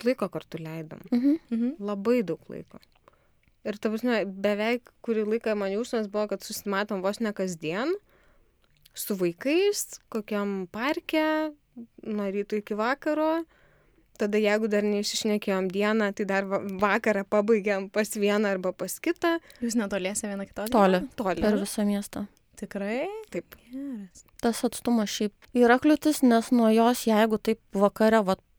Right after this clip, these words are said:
Speaker 2: vyras baigia darbą, aš noriu grįžt namo iš jos, valanda.
Speaker 3: Aha.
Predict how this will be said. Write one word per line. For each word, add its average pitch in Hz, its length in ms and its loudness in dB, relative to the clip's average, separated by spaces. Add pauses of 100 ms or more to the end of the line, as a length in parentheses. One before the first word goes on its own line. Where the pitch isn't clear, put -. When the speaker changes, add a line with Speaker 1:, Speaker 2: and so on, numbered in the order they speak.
(200)
Speaker 2:
vyras 220 320 6
baigia 208 300 2
darbą, 202 320 4
aš - 100 -16
noriu 208 220 4
grįžt 202 280 0
namo 202 280 2
iš - 160 -4
jos, 269 260 0 (220)
valanda. 190 440 0 (880)
Speaker 3:
Aha. 180 340 -10